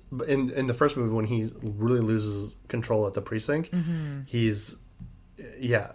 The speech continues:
Speaker 1: like, he's fucking, he's done. He's gone. He's basically is viewing Jack a-, a-, as, like, the final thing to kill, I guess, 'cause he's obsessed with killing that dude.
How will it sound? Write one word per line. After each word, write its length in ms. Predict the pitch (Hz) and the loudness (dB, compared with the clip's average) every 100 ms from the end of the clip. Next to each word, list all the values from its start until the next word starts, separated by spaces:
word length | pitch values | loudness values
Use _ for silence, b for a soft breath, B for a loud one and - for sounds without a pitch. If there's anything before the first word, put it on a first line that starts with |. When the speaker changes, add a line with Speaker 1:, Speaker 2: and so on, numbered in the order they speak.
| - 120 | -14 -4
Speaker 1:
like, 180 | 110 | -4
he's 280 | 101 120 110 | 0 0 2
fucking, 420 | - 107 107 98 | 2 0 -2 -4
he's 220 | 104 120 98 | -2 -2 0
done. 280 | 107 107 90 | 0 0 -2
He's 140 | 98 | -6
gone. 340 | 104 104 82 | -4 -4 -4
He's 360 | 82 107 101 98 - | -6 -4 -4 -8 -2
basically 480 | 123 143 143 139 127 | 6 8 8 4 4
is 340 | 123 123 131 110 | 4 2 0 2
viewing 360 | 117 113 110 | 2 2 0
Jack 480 | 101 113 110 - - - | 0 0 0 -2 -10 -2
a-, 40 | 135 | 2
a-, 320 | 135 147 143 | 4 2 4
as, 160 | 147 120 | 4 6
like, 140 | 131 | 4
the 80 | 120 | 4
final 320 | - 131 117 | 4 6 6
thing 220 | - 117 | 4 2
to 60 | 101 | 0
kill, 380 | - 120 120 95 | 0 4 4 4
I 60 | 95 | -4
guess, 520 | 87 107 92 - - | -4 -4 -4 -6 -8
'cause 180 | - 107 | -6 -4
he's 180 | 104 | -2
obsessed 580 | 107 90 - 120 117 - | -4 -4 0 2 2 -2
with 140 | 104 - | -10 -4
killing 320 | 113 104 98 | -2 -2 -4
that 180 | 98 - | -8 -10
dude. 280 | 113 - | -10 -10